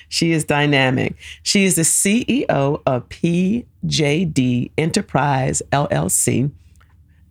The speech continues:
She's an international speaker. She's a consultant, a veteran, and a crisis and transformational coach to people all around the world.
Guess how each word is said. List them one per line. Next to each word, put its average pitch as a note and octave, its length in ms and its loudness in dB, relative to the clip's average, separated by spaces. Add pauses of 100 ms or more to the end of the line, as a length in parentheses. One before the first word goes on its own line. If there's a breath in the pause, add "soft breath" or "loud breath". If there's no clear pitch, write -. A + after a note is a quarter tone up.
(160)
She's - 240 0
an - 80 0
international A#2+ 640 -2
speaker. A#3 640 -2 (420 soft breath)
She's F3 320 0
a C#3 60 0
consultant, A3 880 -2 (240 soft breath)
a C#3+ 100 0
veteran, F#3 560 0 (640 soft breath)
and F#3+ 580 2
a D3+ 120 0
crisis - 520 0
and D3 140 0
transformational C#3 920 -2
coach - 480 -4 (280 soft breath)
to - 100 -6
people - 460 -2
all E3 260 2
around D3+ 320 2
the C#3+ 100 2
world. B2+ 560 0